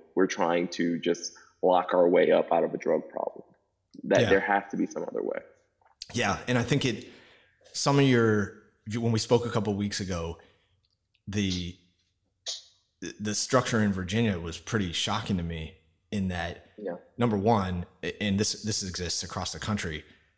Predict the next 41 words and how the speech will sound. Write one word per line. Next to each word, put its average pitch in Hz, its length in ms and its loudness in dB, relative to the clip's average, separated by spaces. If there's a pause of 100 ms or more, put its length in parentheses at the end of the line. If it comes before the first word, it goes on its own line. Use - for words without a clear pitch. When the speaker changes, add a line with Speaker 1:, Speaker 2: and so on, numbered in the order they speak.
(160)
Speaker 2:
there's 95 200 0
states 113 360 -2
where 101 120 -2
cannabis 101 480 -2
is 90 100 -8
legal, 95 240 -4
but 87 140 -8
there's 85 180 -4
still 101 220 -2
people 95 260 -6
doing 95 300 -4
time 92 540 -4
for 85 440 -6 (300)
cannabis-related 92 800 -4
offenses, 82 520 -8
which 90 200 -6
is 85 80 -8
just - 420 -8 (480)
mind-boggling 92 920 -2 (240)
to 98 100 -6
me. 71 180 -8 (320)
This, 95 200 2
Speaker 1:
Yeah, 98 120 2
Speaker 2:
I 107 80 -4
mean, 95 120 0
that 98 140 -2
Speaker 1:
yeah. 104 40 0
Speaker 2:
makes 95 260 -4
no 98 160 0
sense. - 600 -6 (460)
And 117 120 2
then 113 80 2
on 104 140 2
top 135 240 0
of 107 60 0
that, 95 260 -4 (800)
you 120 120 0
mentioned 107 440 2
there 95 160 0
was 92 260 -4
no, 101 640 0